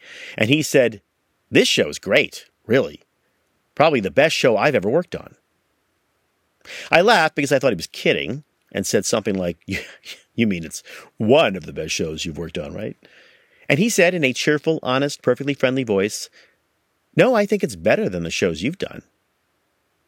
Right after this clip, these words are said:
Which is something he could have kept to himself, but that's the problem with people who do honest work. They're honest. Unlike a lot of us. In Hollywood and in Washington,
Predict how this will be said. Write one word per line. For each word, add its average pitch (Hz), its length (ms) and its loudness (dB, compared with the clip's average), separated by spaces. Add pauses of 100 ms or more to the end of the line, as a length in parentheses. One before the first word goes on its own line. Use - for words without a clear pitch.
(1400)
Which 262 180 2
is 240 80 0
something 208 240 2
he 110 100 0
could 104 220 0
have 87 140 -10
kept - 240 -4
to 92 80 -4
himself, 95 520 -4
but 104 160 0 (240)
that's 104 200 0
the 151 100 -2
problem 262 380 2
with - 100 -6
people 101 300 -4
who 101 120 -4
do 101 240 -4
honest 101 360 -4
work. 139 400 -4 (560)
They're 110 160 0
honest. - 480 -6 (1040)
Unlike 87 260 -4
a 82 60 -8
lot 127 200 -2
of 69 80 -8
us. - 300 -10 (1040)
In 120 140 2
Hollywood 120 520 2
and 110 140 0
in 110 100 2
Washington, 113 560 -2